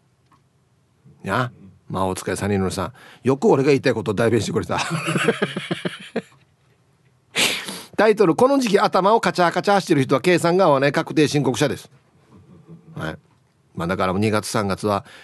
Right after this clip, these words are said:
経理の皆さんに感謝する月間ですよ。ね。本当に。はい。これ本当にそうだっけよ。わった意識するのってこう二月の半ばぐらい、「はい、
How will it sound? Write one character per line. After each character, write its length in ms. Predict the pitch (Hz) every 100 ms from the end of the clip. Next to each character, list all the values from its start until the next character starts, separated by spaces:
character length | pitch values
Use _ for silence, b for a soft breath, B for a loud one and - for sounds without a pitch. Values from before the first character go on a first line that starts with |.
| B -
経 200 | 147 139
理 80 |
の 120 | 120 120
皆 160 | 135
さ 120 | 120
ん 40 | 104
に 60 |
感 200 | - 147
謝 140 | 139 101
す 100 | 95
る 220 | 90 - - _ - _ -
月 180 | 117 -
間 160 | 123
で 60 | 123
す 120 | -
よ。 120 | - _ _ _ _
ね。 340 | 120 127 143 - _ _
本 220 | - 87
当 100 | -
に。 200 | 165 - _ _ _ _ _ _ _ _ _
は 240 | 92 92
い。 80 | 92 _ B B B B B
こ 120 | - 107
れ 60 |
本 180 | - 185
当 120 | - 254
に 40 |
そ 160 | - 240
う 40 |
だ 100 | -
っ 40 | -
け 100 | -
よ。 100 | - _ _ _ _ _ _ _ _ -
わ 100 | 156
っ 40 |
た 180 | 175 214
意 100 | 214
識 140 | 226
す 60 | 135
る 60 | 143
の 60 |
っ 20 |
て 60 | 117
こ 60 | 143
う 40 |
二 120 | 170
月 200 | 170 175
の 160 | 185 160
半 120 | 147
ば 80 | 147
ぐ 100 | 123
ら 60 |
い、 20 | 107
「は 80 |
い、 60 | 113